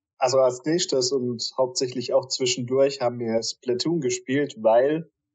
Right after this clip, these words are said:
das war natürlich so aufgebaut, vier Fernseher in Reihe und dann jeweils gegenüber auch vier, weil man ja nur vier gegen vier spielen kann.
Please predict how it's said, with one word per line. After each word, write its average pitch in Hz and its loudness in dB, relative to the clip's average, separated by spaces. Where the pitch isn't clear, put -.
das 123 -8
war 120 6
natürlich 123 -2
so 139 0
aufgebaut, 139 2
vier 151 -6
Fernseher 156 2
in 135 -4
Reihe 175 2
und 135 -14
dann 127 -12
jeweils 127 0
gegenüber 139 0
auch 170 4
vier, 196 -2
weil 117 4
man 120 6
ja 117 8
nur 120 0
vier 131 -4
gegen 123 -2
vier 165 -2
spielen 123 -4
kann. 139 -2